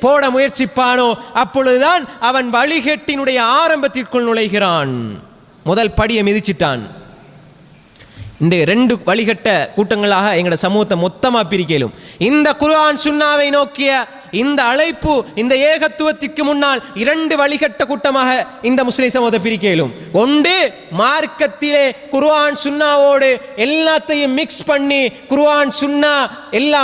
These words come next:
குப்பைகளையும் அதோடு சேர்த்த ஒரு கூட்டம், அப்படியே பெரிய ஒரு கூட்டம் இருக்குது.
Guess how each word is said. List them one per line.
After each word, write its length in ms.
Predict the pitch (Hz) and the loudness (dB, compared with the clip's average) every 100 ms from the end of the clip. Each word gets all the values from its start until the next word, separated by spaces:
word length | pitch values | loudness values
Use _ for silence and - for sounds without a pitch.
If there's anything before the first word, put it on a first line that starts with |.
| - | 0
குப்பைகளையும் 640 | 277 202 302 277 277 262 254 | -4 -2 0 0 0 0 2
அதோடு 200 | 240 - 247 | 0 0 0
சேர்த்த 260 | 262 - 233 | 0 0 0
ஒரு 100 | 220 220 | 2 0
கூட்டம், 360 | 233 269 277 233 - 202 | 0 0 0 -4 -4 -2
அப்படியே 280 | 208 254 262 240 | 0 0 0 0
பெரிய 200 | 254 240 | 2 0
ஒரு 80 | 214 | 0
கூட்டம் 240 | 202 214 185 | 0 0 0
இருக்குது. 300 | 143 131 | 0 -2